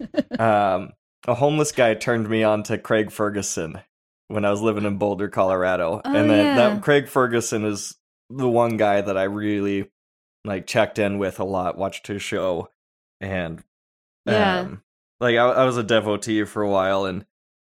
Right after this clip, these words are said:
Speaker 1: I think I, I tried for a while to emulate his conversation style to,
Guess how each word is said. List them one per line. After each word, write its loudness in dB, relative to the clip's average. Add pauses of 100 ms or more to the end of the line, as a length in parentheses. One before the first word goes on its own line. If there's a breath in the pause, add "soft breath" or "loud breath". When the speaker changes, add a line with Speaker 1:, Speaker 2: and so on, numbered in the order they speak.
(560)
Speaker 1:
I -4
think -2
I, 4
I 4
tried 2
for 0
a 4
while 4
to -2
emulate 0 (1000)
his -2
conversation -4
style 0
to, -6